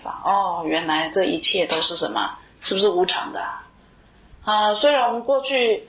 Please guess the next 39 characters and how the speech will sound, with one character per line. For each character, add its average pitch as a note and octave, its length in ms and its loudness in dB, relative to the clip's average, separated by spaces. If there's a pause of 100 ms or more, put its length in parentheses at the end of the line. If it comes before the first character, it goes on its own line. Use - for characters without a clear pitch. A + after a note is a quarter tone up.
(320)
啊， G3+ 420 0
是 B3+ 400 2
一 B3+ 140 -2
家 C4 260 4
人 G3+ 220 2
能 G3+ 140 -4
够 A#3 360 0 (140)
和 G3+ 280 2
乐 A#3 220 2
共 G#3+ 300 0
处， D#3 280 -2 (400)
但 C#4 240 0
是 C4 180 0
终 B3+ 280 0
归 B3 200 4
会 A#3+ 180 4
怎 F#3+ 160 2
样？ G#3 300 -2
会 A3+ 120 -4
不 G#3+ 60 -2
会 A3 100 4
生 G#3+ 260 0
离 F#3 140 2
死 E3 220 -4
别 D3+ 240 0
啊？ D3+ 300 -2 (680)
这 C4 100 6
是 C4 140 2
不 A#3 60 0
是 A#3+ 120 2
也 G#3 60 4
要 G#3 100 4
缘 F#3 240 0
觉？ C3+ 260 -2 (680)
也 G#3+ 120 2
要 C4 120 2
去 C4+ 140 2
体 F#3 220 0
会， A3 220 2